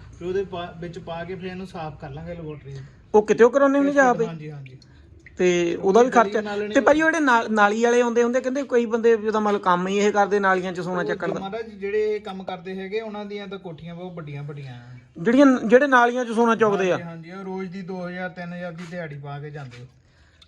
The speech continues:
Speaker 2: ਇੱਕ ਦੁਕਾਨ ਤੋਂ?
Speaker 1: ਹਾਂਜੀ, ਇੱਕ ਦੁਕਾਨ, ਜਾਣੀ ਸਾਰੀਆਂ ਦੁਕਾਨਾਂ ਦੇ ਨਾਲੀਆਂ ਸਾਫ਼ ਕਰਨੀਆਂ ਉਹਨਾਂ ਨੇ।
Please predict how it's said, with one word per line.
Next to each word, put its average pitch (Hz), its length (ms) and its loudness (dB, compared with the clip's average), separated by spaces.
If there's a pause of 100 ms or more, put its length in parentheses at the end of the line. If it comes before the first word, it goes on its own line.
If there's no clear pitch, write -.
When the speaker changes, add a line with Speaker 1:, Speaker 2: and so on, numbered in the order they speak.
(260)
Speaker 2:
ਇੱਕ 202 140 4
ਦੁਕਾਨ 175 320 4
ਤੋਂ? 135 160 -2
Speaker 1:
ਹਾਂਜੀ, 147 500 -10 (180)
ਇੱਕ 180 240 -8
ਦੁਕਾਨ, 196 360 -8
ਜਾਣੀ 240 240 -2
ਸਾਰੀਆਂ 226 360 -2
ਦੁਕਾਨਾਂ 233 340 -4
ਦੇ 233 140 0
ਨਾਲੀਆਂ 202 400 -6
ਸਾਫ਼ 190 280 -8
ਕਰਨੀਆਂ 156 280 -10
ਉਹਨਾਂ 180 160 -10
ਨੇ। 160 140 -12